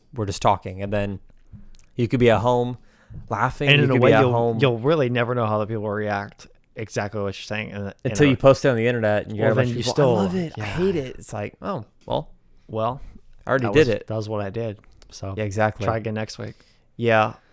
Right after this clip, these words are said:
Speaker 1: I, I just, I thought that the, the, the timing was just super, like, butchered. And a lot of times, like, there's something good to, like, having a, like, a pause, like a, like a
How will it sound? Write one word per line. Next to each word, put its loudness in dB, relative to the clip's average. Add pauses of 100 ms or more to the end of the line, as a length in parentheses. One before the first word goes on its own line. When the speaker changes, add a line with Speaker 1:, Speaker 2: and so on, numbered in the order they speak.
(280)
Speaker 1:
I, 0 (260)
I 4
just, 6
I -4
thought 0
that -6
the, 4 (280)
the, 0 (1160)
the 0
timing 4
was 0
just -6
super, 2
like, -2
butchered. 6
And 4
a 2
lot 0
of -2
times, 0 (840)
like, 0 (840)
there's 6
something 2
good 4
to, -2
like, -4 (280)
having 2
a, 4 (400)
like, 2
a 0
pause, 2
like 4
a, 2
like 2
a 2